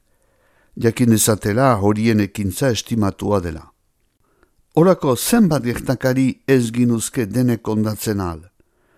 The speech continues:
Ohartuz geroz baginuke ze konda. Bai, gure mundua egunero milaka eta milaka mirakuluz egina da. Egiazko irautza isila hola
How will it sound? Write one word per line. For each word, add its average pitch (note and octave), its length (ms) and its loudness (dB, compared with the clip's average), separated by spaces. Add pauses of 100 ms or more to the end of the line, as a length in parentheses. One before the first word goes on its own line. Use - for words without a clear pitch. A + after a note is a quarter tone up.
(220)
Ohartuz C3 600 2
geroz A#2 520 -2
baginuke A2 760 -2
ze A2+ 220 -8
konda. F#2 480 -4 (1200)
Bai, C#3+ 280 2
gure E3+ 260 4
mundua D#3+ 640 2
egunero C#3+ 840 0
milaka C3 500 0
eta B2 240 -4
milaka A#2 520 -4
mirakuluz A2 760 -2
egina G#2 400 -2
da. D#2 260 -8 (1040)
Egiazko E3+ 960 2
irautza C#3 840 0
isila B2 640 -2 (400)
hola D3+ 300 6